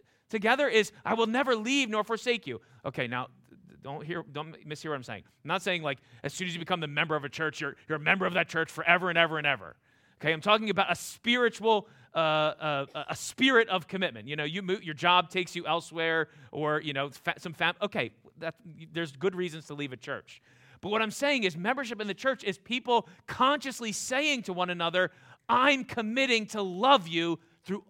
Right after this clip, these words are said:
everything, through the good stuff, through the hard stuff, through the easy stuff, for the weeping and the crying and the celebrating and the rejoicing.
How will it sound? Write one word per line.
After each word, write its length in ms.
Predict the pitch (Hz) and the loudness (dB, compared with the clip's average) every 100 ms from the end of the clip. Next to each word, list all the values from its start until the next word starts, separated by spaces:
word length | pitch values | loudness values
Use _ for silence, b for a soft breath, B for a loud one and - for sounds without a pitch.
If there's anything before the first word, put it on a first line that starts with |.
| _ | _
everything, 500 | 247 269 247 170 143 | 6 6 4 -2 -6
through 160 | 151 202 | -6 -8
the 160 | 180 | -8
good 280 | 170 165 302 | -4 0 0
stuff, 420 | - 294 285 - - b b | 0 4 4 2 -8 b b
through 120 | 214 | -2
the 80 | 208 | -2
hard 340 | - 294 294 202 | 6 10 10 6
stuff, 400 | - 269 269 - | 2 4 4 0
through 120 | 202 | -8
the 180 | 170 269 | -6 -4
easy 200 | 269 269 | -4 -2
stuff, 300 | 262 254 - | 0 0 0
for 160 | 196 b b | -4 b b
the 100 | 175 | -2
weeping 520 | 175 294 - 285 262 | 4 4 4 0 0
and 80 | 185 | -2
the 60 | 175 | -6
crying 500 | - 262 269 285 247 | 2 6 8 6 4
and 100 | 185 | -6
the 60 | |
celebrating 840 | - 269 277 254 254 262 262 269 - B B | -2 2 4 4 4 2 2 -4 -8 B B
and 80 | 185 | -4
the 60 | |
rejoicing. 840 | 180 180 143 254 277 262 269 269 254 | -2 -2 -2 -2 -2 -2 -4 -4 -6